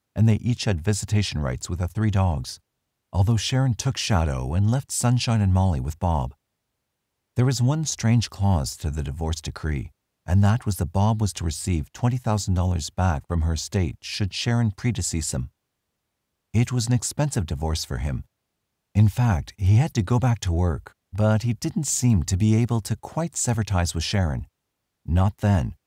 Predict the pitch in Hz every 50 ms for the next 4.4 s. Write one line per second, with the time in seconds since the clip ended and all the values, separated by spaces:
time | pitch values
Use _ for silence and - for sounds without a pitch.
0 | _ _ _ _ _ _ - 104 110 113 113 131 147 156 - - - 95 82 73
1 | 69 71 73 76 71 - - 73 69 67 65 62 62 - _ _ _ _ _ _
2 | _ _ _ _ _ _ _ _ _ _ _ _ _ _ - - - 117 110 120
3 | 123 117 110 107 90 87 101 87 82 78 71 76 85 90 - - 110 120 123 110
4 | 95 85 87 - - 60 - -